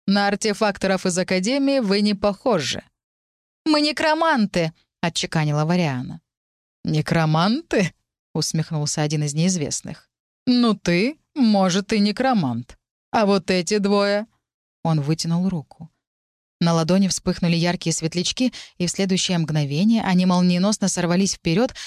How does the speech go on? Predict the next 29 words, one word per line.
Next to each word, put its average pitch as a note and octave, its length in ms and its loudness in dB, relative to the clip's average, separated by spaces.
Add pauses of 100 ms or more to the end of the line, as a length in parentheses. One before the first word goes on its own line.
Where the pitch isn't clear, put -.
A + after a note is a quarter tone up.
окружив G3+ 480 0
меня F#3+ 280 2
и F#3+ 240 -4
Эльзу, G3+ 420 0
освещая E3+ 480 0
нас F3+ 220 2
со F#3 120 -4
всех E3 240 -4
сторон. C#3 520 -4 (880)
«А E3 160 0
ты F#3 180 0
оказался F3+ 600 -2
прав», F#3+ 440 -4 (220)
хмыкнул D#3 440 0
второй, F#3+ 360 0
кивнув D#3+ 380 -2
первому. B2+ 560 -4 (380)
«Амулет A3 480 0
сработал E3+ 500 -2
хорошо. D3+ 640 -4 (340)
И - 120 0
правда C4+ 360 0
сама D#3+ 340 0
пришла, E3 440 -2 (380)
а - 80 -2
я G3 140 2
уж F3 120 0
было E3 220 2
сомневался. D#3 760 -4